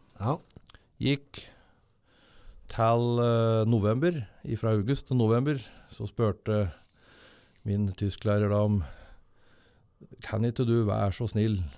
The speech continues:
Speaker 2: Tommy, og kanskje du vil ha metallsløyd?»
Speaker 1: Ja.
Speaker 2: Ja, det synes jeg var helt topp. Det var jo kjempefint.
Speaker 1: Ja.
Speaker 2: Eh, var jeg veldig glad for det. Men i dag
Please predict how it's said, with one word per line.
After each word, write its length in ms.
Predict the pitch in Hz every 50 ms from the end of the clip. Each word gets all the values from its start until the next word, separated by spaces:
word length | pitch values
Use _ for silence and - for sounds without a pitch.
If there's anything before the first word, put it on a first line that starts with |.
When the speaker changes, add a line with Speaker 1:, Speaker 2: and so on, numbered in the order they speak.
| - -
Speaker 2:
Tommy, 320 | 104 104 107 113 110 101 - -
og 440 | 113 101 104 104 104 101 95 87 80 - _ _ _ _ _ _ _ _ _ -
kanskje 360 | - 107 95 90 - - 107
du 100 | 98 101
vil 140 | 101 101 98
ha 80 | 98 95
metallsløyd?» 880 | 95 98 95 - - 113 120 131 110 175 196 214 208 131 95 85 76 -
Speaker 1:
Ja. 260 | 113 123 143 180 175 - - - - _ _ _ - - - - - - - _ _ _ _ _ _
Speaker 2:
Ja, 80 | 196 185
det 220 | 143 101 98 92 - 101
synes 220 | - 139 156 160 -
jeg 80 | 190 196 196
var 220 | 196 208 202 202 196
helt 180 | 202 208 202
topp. 300 | - 226 247 240 - - - - - - - - - - - - - - - - - - - _
Det 100 | - -
var 140 | 190 196 175
jo 60 | 151 123
kjempefint. 640 | - 110 104 - 110 110 180 208 233 214 - - -
Speaker 1:
Ja. 140 | 101 117 135 120 -
Speaker 2:
Eh, 320 | 113 123 147 147 143 147 139
var 160 | 139 147 156
jeg 400 | 151 151 147 135 - - - 151
veldig 320 | 151 156 151 123 107 131 127
glad 180 | 127 127 131 117
for 80 | 156
det. 120 | 175 208 226 196 147 -
Men 320 | - 147 156 165 170 165 - - _ _ -
i 100 | 156 165
dag 440 | 165 151 160 185 254 285 240 156 92